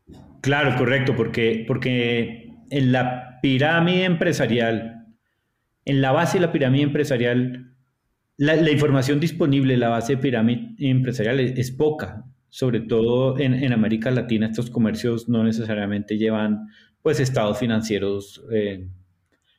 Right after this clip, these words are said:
formales, no tienen un contador y demás. Entonces, a las empresas tradicionales les cuesta mucho trabajo entender este cliente, cuánto vende, cómo le está yendo,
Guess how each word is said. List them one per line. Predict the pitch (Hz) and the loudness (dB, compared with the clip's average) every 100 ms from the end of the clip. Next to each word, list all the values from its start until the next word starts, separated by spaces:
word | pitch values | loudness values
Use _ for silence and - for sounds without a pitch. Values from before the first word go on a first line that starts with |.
| _ _ _ - | _ _ _ -4
formales, | 135 120 127 143 143 131 127 123 | 0 2 2 2 2 2 2 2
no | 113 | 0
tienen | 120 117 | 0 0
un | 120 | 0
contador | 113 127 127 98 110 131 135 123 | 0 -2 0 0 2 2 2 2
y | 107 | 2
demás. | 104 113 113 | 2 0 0
Entonces, | 120 120 110 120 | -2 -2 -2 -2
a | 135 | 0
las | 127 120 | 0 0
empresas | 107 110 107 | -2 -2 -2
tradicionales | 135 127 127 98 | 0 0 0 0
les | 127 131 | 0 0
cuesta | 135 143 139 | 0 0 0
mucho | 147 139 135 | 0 0 -2
trabajo | 139 120 117 131 | 0 0 0 2
entender | 127 131 110 107 | 2 2 0 -2
este | 107 123 | -2 -4
cliente, | 127 113 110 | -2 -2 -4
cuánto | 117 113 - 113 | -6 -6 -2 0
vende, | 113 123 117 117 113 110 113 - - _ _ | 2 2 0 0 0 0 -4 -14 -20 _ _
cómo | - 117 | -4 -2
le | 123 | 0
está | - 113 | -2 -2
yendo, | 101 117 120 120 110 110 107 | 0 0 2 2 2 2 2